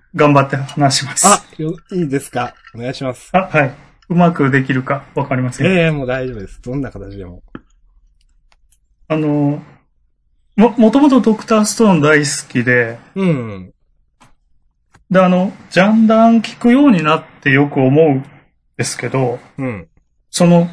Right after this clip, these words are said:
Speaker 1: 心理戦とか、お二人が結構好きなのかなと思うお話が結構あって、
Speaker 2: うん。
Speaker 1: で、あんまり細かく自分読んでなかったんですよね、今まで。
Speaker 2: うん。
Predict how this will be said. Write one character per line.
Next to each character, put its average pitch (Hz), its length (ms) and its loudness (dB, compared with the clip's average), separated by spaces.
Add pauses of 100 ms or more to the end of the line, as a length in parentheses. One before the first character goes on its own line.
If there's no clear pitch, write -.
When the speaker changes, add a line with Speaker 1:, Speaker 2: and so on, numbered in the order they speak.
(240)
Speaker 1:
心 226 460 4
理 240 120 4
戦 220 360 4
と 285 180 0
か、 175 340 2 (320)
お 165 80 0
二 185 280 4
人 160 40 0
が 135 120 2
結 143 180 -6
構 139 100 -6
好 - 220 -6
き 170 80 -2
な 147 120 2
の 131 140 0
か 131 160 -2
な 151 220 4
と 147 120 0
思 131 280 2
う 120 80 -4 (600)
お 131 80 -4
話 127 340 2
が 123 260 -4 (540)
結 143 140 -6
構 131 240 -2
あ 170 80 4
っ - 120 -4
て、 151 380 -2 (360)
Speaker 2:
う 156 80 -6
ん。 107 440 -10
Speaker 1:
で、 175 80 4
あ 190 60 4
ん 233 100 6
ま 277 120 6
り 269 260 0 (160)
細 226 260 4
か 277 160 2
く 180 60 -2
自 139 180 0
分 139 180 -2
読 165 200 2
ん 165 80 0
で 131 180 -2 (180)
な 127 140 -2
か 147 120 4 (100)
っ - 20 -20
た 117 80 -12
ん 110 80 -14
で 110 80 -12
す - 140 -12
よ 113 100 -8
ね、 170 240 -2 (240)
今 131 240 -2
ま 123 160 -2
で。 120 140 0
Speaker 2:
う 131 60 -6
ん。 101 420 -12